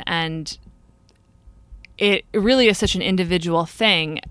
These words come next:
To draw, like, some broad strokes, s-, for some people, what's missing is a capacity to be in intimate relationships,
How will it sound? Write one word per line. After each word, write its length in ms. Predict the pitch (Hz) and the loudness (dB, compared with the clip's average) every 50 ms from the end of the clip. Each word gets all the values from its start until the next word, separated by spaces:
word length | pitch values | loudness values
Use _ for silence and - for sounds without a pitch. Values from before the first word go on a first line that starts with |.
| - - - | -20 -14 -8
To 140 | - 220 208 | -4 -4 -4
draw, 420 | 175 - 214 226 240 254 254 240 233 | -4 -2 0 2 4 4 4 4 4
like, 220 | 208 190 170 170 | 2 0 -2 -4
some 200 | - - 190 180 | -6 -8 -8 -8
broad 360 | 175 190 180 170 170 170 165 | -6 -2 0 0 0 0 0
strokes, 720 | - - - - 233 262 320 311 247 208 - - - - - - | -2 -6 -6 -4 -2 -2 0 0 -2 -4 -6 -8 -10 -10 -10 -12
s-, 100 | - - | -16 -14
for 160 | - - 269 | -10 -8 -8
some 240 | 269 - 359 349 330 | -6 -4 -4 -6 -6
people, 320 | - 330 302 - 285 254 | -6 -6 -6 -2 -2 0
what's 240 | 240 220 214 - - | 0 0 0 -2 -4
missing 480 | 214 196 190 - - 202 185 185 180 180 - | -4 -4 -4 -4 -4 -2 -2 -2 -2 -4 -4
is 460 | - - 180 170 170 170 170 165 - - - - - - - - - - - | -4 -2 -2 0 -2 -2 -4 -6 -10 -14 -18 -20 -20 -16 -14 -14 -14 -8 -6
a 80 | - 196 | -6 -4
capacity 680 | - 214 - - 190 175 170 - - 180 175 170 165 | -4 -4 -2 0 2 2 0 0 -4 -4 -4 -4 -4
to 60 | 165 | -4
be 300 | 156 - 165 165 160 165 | -4 -4 -2 -2 -2 -2
in 440 | - - 165 156 156 156 156 156 - - | -4 -4 -6 -6 -6 -8 -8 -10 -12 -12
intimate 380 | - 170 160 - 170 160 - - | -10 -10 -10 -8 -8 -8 -8 -8
relationships, 1000 | - 156 147 - - - - 160 - 190 - - - - - - - - - | -8 -8 -8 -10 -10 -10 -10 -10 -8 -8 -8 -8 -10 -12 -16 -16 -16 -16 -20